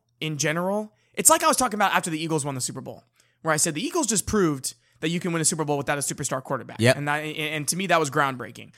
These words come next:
Speaker 1: And then how exciting was it that the Patriots come back and say, Well, Brady can still get it done.
Speaker 2: Yep.
Speaker 1: The superstar can get it done. Um, so I guess my point there is, is that that really stands out to me, is that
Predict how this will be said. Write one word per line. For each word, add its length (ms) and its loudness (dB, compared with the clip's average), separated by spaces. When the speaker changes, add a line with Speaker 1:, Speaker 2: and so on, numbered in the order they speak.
Speaker 1:
And 140 0
then 200 4
how 200 4
exciting 360 6
was 160 4
it 100 -4
that 240 4
the 60 -6
Patriots 360 0
come 160 2
back 200 4
and 100 -2
say, 300 2
Well, 340 4
Brady 200 6
can 120 0
still 180 2
get 140 0
it 100 -4
done. 220 0
Speaker 2:
Yep. 180 8
Speaker 1:
The 60 -2
superstar 460 2
can 140 -4
get 120 -2
it 100 -6
done. 320 -4
Um, 440 0
so 500 4
I 60 6
guess 140 0
my 100 4
point 240 -2
there 180 2
is, 180 0
is 80 -4
that 140 0
that 160 4
really 140 0
stands 240 -2
out 160 0
to 80 -4
me, 160 -6
is 100 -4
that 300 -4